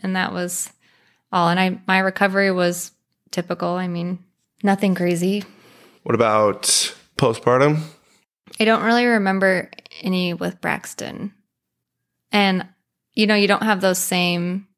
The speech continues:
Speaker 1: like, with Beckham, it's such a shock going from zero kids to having a child,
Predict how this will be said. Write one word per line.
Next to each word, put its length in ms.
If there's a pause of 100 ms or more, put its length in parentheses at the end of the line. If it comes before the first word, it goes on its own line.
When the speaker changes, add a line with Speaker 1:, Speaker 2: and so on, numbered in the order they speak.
Speaker 1:
like, 200
with 180
Beckham, 400
it's 160
such 200
a 40
shock 400
going 260
from 420
zero 340
kids 380
to 100
having 300
a 80
child, 340